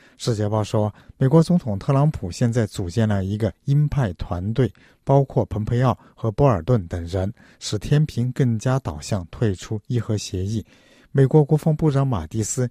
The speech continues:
一年前曾经说过，美国说话就要算话，即认为美国签署的国际协议，华盛顿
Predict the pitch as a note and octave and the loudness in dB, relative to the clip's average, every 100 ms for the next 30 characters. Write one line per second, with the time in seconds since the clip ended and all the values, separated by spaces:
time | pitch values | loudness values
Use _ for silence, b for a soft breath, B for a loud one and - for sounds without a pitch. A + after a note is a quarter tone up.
0 | _ C#3+ B2 A2+ A#2 A2+ A2 - G#2+ A#2 | _ 0 2 2 0 -2 -4 -4 -4 0
1 | C3 - C#3 B2+ G2+ B B B - B2 | 0 2 2 2 0 B B B 0 0
2 | A2+ C#3+ C#3 E3+ E3 D3+ F2 - G#2 E2 | 2 0 4 2 4 0 -2 -4 -4 -4
3 | E2+ A#2 G2 - G2 b b _ C3+ C#3 | -6 -4 -2 -2 -2 b b _ 0 2
4 | C3 B2 A2+ E2 A2 G#2+ - D3 G#2 E2+ | 2 2 0 -2 -4 -2 0 0 -2 -8
5 | E2+ - G2 A2 G2+ - G2 A#2 A#2 B | -8 -4 -4 -4 -8 -4 -2 -2 -4 B
6 | B B - - C#3 C3 B2+ | B B -2 0 0 0 -2